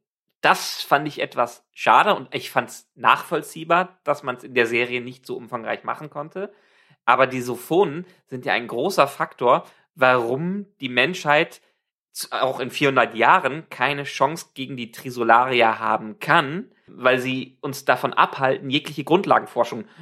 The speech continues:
äh, zu führen. Denn die Sophonen sind Photonen, die die in eine höhere Dimension gebracht haben, ähm, mit Computertechnik ausgestattet haben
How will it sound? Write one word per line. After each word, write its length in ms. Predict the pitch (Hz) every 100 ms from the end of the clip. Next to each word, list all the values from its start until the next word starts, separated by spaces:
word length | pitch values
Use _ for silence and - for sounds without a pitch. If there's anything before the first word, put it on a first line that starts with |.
| 156 -
äh, 220 | 117 113
zu 140 | 117
führen. 440 | - 117 107 107 110
Denn 160 | 151
die 100 | 151
Sophonen 600 | 135 123 156 170 175 202 - _ _
sind 380 | 127 156 175 - _ _ _
Photonen, 1120 | - - 147 - 165 233 247 143 175 320 - _ _ _ _ _ -
die 360 | 117 160 214
die 240 | 160 165 -
in 140 | 143
eine 300 | 131 131 120
höhere 340 | 143 156 139
Dimension 640 | 131 135 117 107 120 190 269
gebracht 540 | - - 113 - -
haben, 360 | 113 117 180 - _ _ _ _ _ _
ähm, 460 | 127 131 131 - _ _
mit 440 | 156 139 139 - -
Computertechnik 800 | - - 269 202 - 135 123 -
ausgestattet 640 | 117 - - 117 127 120
haben 400 | 123 117 143 196